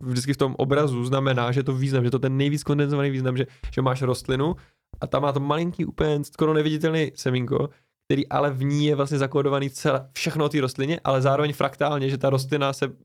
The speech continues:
neustále reprodukuje, takže vlastně něco, co ti jako dělá tu multiplikaci, něco, co vlastně tě rozšiřuje a jako kdyby to je to semínko. A ty najednou, chápeš, máš něco, co se ale fakt jako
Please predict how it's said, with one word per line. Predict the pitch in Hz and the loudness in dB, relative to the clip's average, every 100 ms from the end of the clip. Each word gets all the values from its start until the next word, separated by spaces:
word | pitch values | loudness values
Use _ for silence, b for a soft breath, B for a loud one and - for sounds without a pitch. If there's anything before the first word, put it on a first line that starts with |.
| _ 139 | _ 0
neustále | 143 135 143 139 | 0 2 2 4
reprodukuje, | 135 139 127 123 | 4 2 0 0
takže | 123 | 0
vlastně | 123 139 131 B B 131 | 0 -2 -6 B B -2
něco, | 135 | -2
co | 135 | -2
ti | 135 143 | 0 0
jako | 131 | 0
dělá | 139 135 | 2 2
tu | 139 | 2
multiplikaci, | 139 139 143 135 127 123 127 123 b _ - | 0 0 0 0 0 0 -4 -8 b _ -4
něco, | 127 127 | -2 -2
co | 135 | 0
vlastně | 131 127 135 | 0 -2 0
tě | 139 | 0
rozšiřuje | 139 135 139 139 b b b - | 0 -2 -2 -2 b b b -4
a | |
jako | 127 131 | -2 0
kdyby | 135 135 131 - - - | 0 0 -2 -12 -20 -2
to | 135 | 0
je | |
to | 139 | 0
semínko. | 143 135 127 110 101 - _ _ - | -2 -4 -4 -4 -4 -6 _ _ -10
A | |
ty | - 135 | -2 0
najednou, | 160 139 107 104 160 - _ | 0 -2 -2 -2 -4 -8 _
chápeš, | 123 120 - - _ - | -6 -6 -14 -18 _ -4
máš | 131 135 | -2 -2
něco, | 120 113 | -2 -4
co | 123 | -4
se | - | -4
ale | - 143 | -2 -2
fakt | - 170 | -2 -2
jako | 175 165 | 0 -2